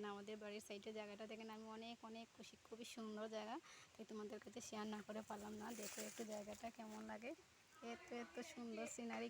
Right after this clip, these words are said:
কি বলবো না, আমার খুবই ভালো লেগেছে। তো তোমাদের কেমন লাগছে অবশ্যই কমেন্টে জানাবে। দেখো এই যে দেখতে পাচ্ছ শুধু রাবার বাগান, রাবার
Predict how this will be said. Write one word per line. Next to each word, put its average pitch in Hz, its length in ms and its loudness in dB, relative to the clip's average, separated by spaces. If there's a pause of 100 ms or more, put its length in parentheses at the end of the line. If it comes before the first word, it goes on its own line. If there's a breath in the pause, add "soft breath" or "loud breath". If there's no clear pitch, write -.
কি 254 80 0 (120)
বলবো 226 240 4 (100)
না, 240 120 6
আমার 240 160 6 (100)
খুবই 285 280 6
ভালো 240 220 8
লেগেছে। 247 280 6 (460)
তো - 40 -6 (100)
তোমাদের 247 280 6 (100)
কেমন 240 280 6
লাগছে 240 200 8 (100)
অবশ্যই 226 360 8
কমেন্টে 233 380 10
জানাবে। 240 300 12 (100)
দেখো 262 180 6 (960)
এই 220 80 2
যে 226 140 4
দেখতে 220 240 8
পাচ্ছ 233 200 0 (260)
শুধু 220 260 2
রাবার 220 300 6
বাগান, 220 280 2
রাবার 220 220 6